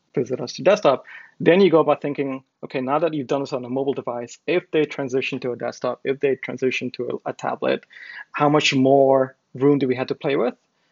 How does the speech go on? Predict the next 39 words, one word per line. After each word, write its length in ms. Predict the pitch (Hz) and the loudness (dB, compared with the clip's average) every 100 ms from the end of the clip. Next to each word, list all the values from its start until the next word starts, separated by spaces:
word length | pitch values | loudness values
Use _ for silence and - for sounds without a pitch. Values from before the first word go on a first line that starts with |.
| _ | _
And 80 | 135 | -4
how 140 | 131 | 0
much 180 | 143 135 | 0 0
more 120 | 131 | -2
content 400 | - 131 135 131 | -2 -4 -2 -4
can 120 | - 120 | -6 -8
we 280 | 117 123 - | -6 -8 -10
show 300 | - - 139 | -2 4 6
them?" 240 | 165 208 202 _ - | 6 2 -2 _ 0
And 100 | 147 | 4
then 60 | |
obviously 420 | 139 131 - 127 127 | 4 2 -2 -2 -2
you're 100 | 123 | -4
designing 500 | 117 123 123 117 120 | -4 -4 -4 -8 -8
slightly 320 | - - 131 | -6 -6 -6
different. 380 | 131 139 135 127 | -6 -6 -6 0
So 300 | 143 135 120 _ _ _ _ _ | 4 4 0 _ _ _ _ _
that 200 | 160 175 | 4 4
challenge 440 | - 147 135 196 185 | 6 4 4 2 0
actually 300 | 143 - 190 | 0 0 0
is 120 | 143 | 0
that 180 | 143 127 | -4 -6
mind 240 | 123 127 | -8 -8
shift 200 | - 127 | -8 -8
change. 360 | - 127 117 - | -8 -10 -14 -20
Start 280 | - 147 151 | -4 -2 -2
with 100 | 143 | -4
a 20 | |
small 260 | - - 123 | -8 -8 -8
device 340 | - 123 - | -6 -8 -6
first. 380 | - 117 120 - _ _ _ - | -8 -8 -10 -20 _ _ _ -6
Rethink 520 | 131 147 160 - 151 | 2 4 4 2 0
your 100 | 131 | 0
content 360 | - 135 131 135 | 0 0 0 -2
for 80 | - | -4
a 40 | |
smaller 280 | - 135 131 | -4 -6 -4
device 280 | 123 123 120 | -2 -4 -6
first. 400 | - 123 - | -12 -14 -16